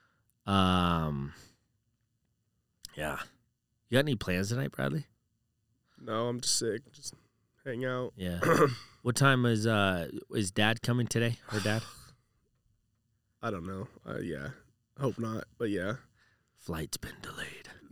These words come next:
Speaker 2: Oh, no.
Speaker 1: Do you have to pick him up from airport?
Speaker 2: Not me. The mom. Oh, dude.
Speaker 1: Oh, my.
Speaker 2: No,
Speaker 1: I
Speaker 2: glad
Speaker 1: can't
Speaker 2: you brought
Speaker 1: handle
Speaker 2: this up.
Speaker 1: this.
Speaker 2: Glad
Speaker 1: I
Speaker 2: we're just,
Speaker 1: cannot
Speaker 2: no.
Speaker 1: handle these
Speaker 2: No, dude.
Speaker 1: stories.
Speaker 2: So, look, look.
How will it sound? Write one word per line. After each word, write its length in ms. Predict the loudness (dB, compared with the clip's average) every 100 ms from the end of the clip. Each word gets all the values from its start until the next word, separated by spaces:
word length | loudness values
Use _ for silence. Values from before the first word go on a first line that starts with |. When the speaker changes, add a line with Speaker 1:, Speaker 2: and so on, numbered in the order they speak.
| -14 -6
Speaker 2:
Oh, 720 | -2 -2 -2 -6 -8 -8 -8 2
no. 60 |
Speaker 1:
Do 60 | 6
you 80 | 8
have 80 |
to 100 | 8
pick 260 | 6 4 4
him 120 | 2
up 260 | 0 -2 -2
from 180 | -6 -4
airport? 460 | -4 -4 -6 -4
Speaker 2:
Not 220 | -2 0 2
me. 360 | 4 4 2 -4 _ -2
The 80 |
mom. 380 | 2 4 4 2 0
Oh, 320 | 4 6 6 4
dude. 340 | -2 -4 -6 -14 -8
Speaker 1:
Oh, 160 | -2 0
my. 200 | 0 0
Speaker 2:
No, 300 | 2 2 2 2
Speaker 1:
I 160 | 2
Speaker 2:
glad 280 | 6 10 10
Speaker 1:
can't 100 | 10
Speaker 2:
you 60 | 8
brought 160 | 8
Speaker 1:
handle 160 | 8 6
Speaker 2:
this 80 | 6
up. 80 | 6
Speaker 1:
this. 80 | 8
Speaker 2:
Glad 180 | 10 10
Speaker 1:
I 100 | 10
Speaker 2:
we're 80 | 8
just, 220 | 8 10
Speaker 1:
cannot 220 | 12 10
Speaker 2:
no. 80 | 8
Speaker 1:
handle 360 | 6 6 6 4
these 400 | 6 6 6 8
Speaker 2:
No, 240 | 10 10
dude. 280 | 8 6 4
Speaker 1:
stories. 20 | 4
Speaker 2:
So, 100 | 4
look, 320 | 2 0 -4
look. 200 | -8